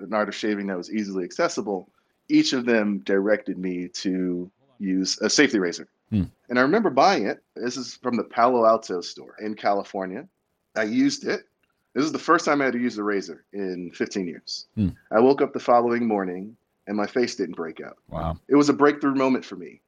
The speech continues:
Speaker 1: Like the clouds opened,
Speaker 2: <laughs>
Speaker 1: the heavens light shine down <laughs> on earth. And,
Speaker 2: <laughs>
Speaker 1: and I realized something. I said, "Wow." It,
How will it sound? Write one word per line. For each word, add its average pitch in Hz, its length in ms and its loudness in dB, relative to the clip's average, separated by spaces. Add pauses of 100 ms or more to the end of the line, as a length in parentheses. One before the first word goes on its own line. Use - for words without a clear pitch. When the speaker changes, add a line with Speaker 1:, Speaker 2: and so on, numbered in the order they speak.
(320)
Speaker 1:
Like 113 220 -12
the 117 80 -8
clouds 135 480 0
opened, 113 420 -8
Speaker 2:
<laughs> - 520 0
Speaker 1:
the 104 80 -10
heavens 135 360 -4
light 123 280 -2
shine 113 360 -4
down 110 440 -6 (180)
<laughs> - 160 -2
on 135 180 2
earth. 120 560 0
And, 120 240 0
Speaker 2:
<laughs> 117 120 2
Speaker 1:
and 123 120 -2
I 123 80 0
realized 131 640 0
something. 98 320 -8
I 104 40 -12
said, 101 220 -14
"Wow." 123 420 0
It, 123 120 0